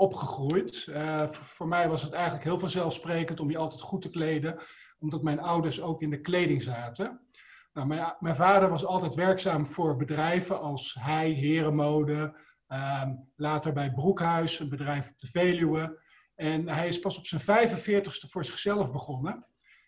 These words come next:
En op het moment dat hij voor zichzelf begon, eh, was ik achttien jaar. En toen gingen we verhuizen naar Driebergen. Eh, Driebergen, de plek waar ik nu zit. En ik zat toen op de heo en ik besloot eigenlijk om te stoppen met heo, omdat ik, ehm,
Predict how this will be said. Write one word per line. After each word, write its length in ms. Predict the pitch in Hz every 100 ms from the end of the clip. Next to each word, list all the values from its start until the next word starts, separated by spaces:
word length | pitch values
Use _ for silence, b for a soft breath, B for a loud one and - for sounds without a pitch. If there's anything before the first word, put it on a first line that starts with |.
| -
En 140 | 151
op 80 | 160
het 100 | 196
moment 480 | 175 170 202 208 160
dat 140 | 170
hij 160 | 170 170
voor 140 | 170
zichzelf 460 | 139 131 196 208 170
begon, 520 | - - 151 185 220
eh, 200 | - 143
was 220 | 143 160
ik 380 | - 180 175 - -
achttien 400 | 196 - 175 165
jaar. 640 | 151 147 175 214 - b b b b -
En 540 | 175 180 180 180 180
toen 140 | 180
gingen 220 | - 185 170
we 60 |
verhuizen 460 | 170 156 190 196 185
naar 120 | 156
Driebergen. 840 | 147 175 175 180 185 185 247 262
Eh, 340 | - 156 147 143
Driebergen, 760 | 131 151 165 165 156 139 139
de 60 | 147
plek 320 | - 185 185
waar 160 | 156 151
ik 120 | 139
nu 180 | 170 139
zit. 520 | 151 220 - - B B B B B B
En 720 | - 175 190 190 190 190 190
ik 140 | 196 196
zat 140 | 208
toen 120 | 214 202
op 100 | 190
de 60 |
heo 800 | 175 190 190 165 175 202 247 -
en 680 | 202 180 180 180 180 180 156 -
ik 180 | 196 156
besloot 440 | - 202 220 240
eigenlijk 840 | 175 214 254 233 240 254 254 - -
om 200 | 185 175
te 80 | -
stoppen 380 | - 240 240
met 180 | 208 196
heo, 360 | 165 170 156 156
omdat 380 | 247 240 190 170
ik, 280 | 185 - -
ehm, 420 | - 170 170 165